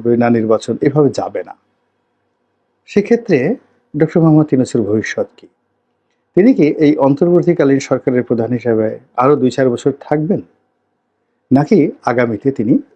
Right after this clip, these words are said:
প্রধানমন্ত্রী হবেন? আমার সিক্স সেন্স যেটা অনেক আগের থেকে বলে আসছিল যে তিনি খুব সহজে যাবেন না, অথবা তাকে যেতে দেয়া হবে না, অথবা তিনি যেতে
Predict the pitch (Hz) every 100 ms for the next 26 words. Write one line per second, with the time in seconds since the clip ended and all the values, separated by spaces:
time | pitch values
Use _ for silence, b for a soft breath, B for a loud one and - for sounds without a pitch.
0 | _ _ - 135 123 104 95 101 - 98
1 | - _ _ _ _ _ _ _ _ _
2 | _ _ _ _ _ _ _ _ _ 185
3 | 214 185 - _ - - 254 - - 127
4 | 101 98 - - 123 117 131 120 - -
5 | 175 165 131 170 175 135 123 110 101 98
6 | - - 117 107 131 170 175 - - 127
7 | 123 120 101 98 117 127 156 208 _ _
8 | _ _ _ _ _ - 185 180 139 123
9 | 110 107 104 101 101 127 135 160 226 _
10 | _ _ _ _ _ _ _ - 120 131
11 | 127 113 107 104 101 160